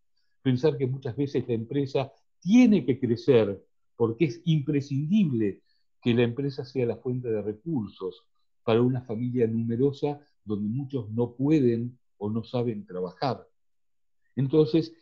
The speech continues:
esta realidad nos está condicionando el modelo de traspaso generacional.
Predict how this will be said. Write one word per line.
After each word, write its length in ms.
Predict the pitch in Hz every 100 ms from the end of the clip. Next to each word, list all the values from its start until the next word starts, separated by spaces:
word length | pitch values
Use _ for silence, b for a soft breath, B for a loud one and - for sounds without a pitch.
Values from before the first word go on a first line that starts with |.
| B
esta 280 | 160 170 165
realidad 480 | 147 147 143 160 190
nos 240 | 156 139
está 240 | 127 147
condicionando 1000 | 151 139 131 123 123 147 208 165 104 90 - _ _ _
el 180 | 127 117
modelo 440 | 120 117 131 123
de 80 | 104
traspaso 440 | 107 - 107 - 110
generacional. 680 | 104 101 98 107 98 90